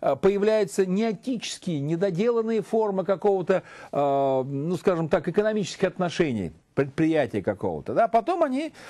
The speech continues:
э, завоевывают рынок. Да? Вот когда-то появилась какая-то такая, ну, почти детская юмористическая идея о, о, о конвейерном производстве. Да? А, а где сейчас вы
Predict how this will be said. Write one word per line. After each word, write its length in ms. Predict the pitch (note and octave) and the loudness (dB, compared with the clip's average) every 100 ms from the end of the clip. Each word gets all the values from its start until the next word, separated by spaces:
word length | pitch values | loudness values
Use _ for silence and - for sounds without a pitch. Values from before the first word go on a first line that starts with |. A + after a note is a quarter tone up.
| - | -14
э, 160 | - C#3 | -6 -2
завоевывают 680 | C3 F3+ G#3 D4 C#4 A3 F3 | 0 2 2 0 0 0 0
рынок. 420 | E3+ A3 A#3+ - | 0 -2 -6 -8
Да? 240 | D3 F3+ G#3+ | -4 -2 0
Вот 200 | G#3 - | -2 0
когда-то 320 | G#3 A#3 G#3 | 0 0 0
появилась 480 | G#3+ A3+ B3 D#4+ - | 0 -2 -2 -4 -2
какая-то 360 | G3 F#3 G#3+ | 0 0 0
такая, 260 | G#3 E3+ F#3+ | 0 0 -2
ну, 120 | F#3+ | -2
почти 340 | G3+ F#3+ - | -2 -4 -4
детская 520 | F#3 F#3+ E3+ - C#3+ A#2 - - - | -4 -2 -4 -4 -4 -6 -14 -18 -6
юмористическая 840 | C#3+ E3+ F#3 F#3 F3+ C#3 - F3 | -2 -2 -2 -2 -4 -6 -2 -2
идея 420 | E3 A3+ A#3+ D3 C3 | 0 0 0 0 0
о, 60 | |
о, 480 | D3 C3+ C#3+ C#3+ G3+ | 0 2 0 -2 -4
о 60 | D#3 | 0
конвейерном 580 | E3 D#3+ D3 A#2+ A2+ A2 | 0 0 0 0 -2 -2
производстве. 680 | B2+ B2 A#2 F#2 - D#2 - _ _ _ - | -4 -2 -2 -4 -8 -12 -14 _ _ _ -4
Да? 500 | F#3 - A2+ A#2+ B2 | -2 0 0 0 -2
А, 20 | |
а 60 | |
где 240 | A#2 B2 B2 | -2 -2 -4
сейчас 280 | - A2 - | -2 -4 -4
вы 240 | A2 G2 | -4 -4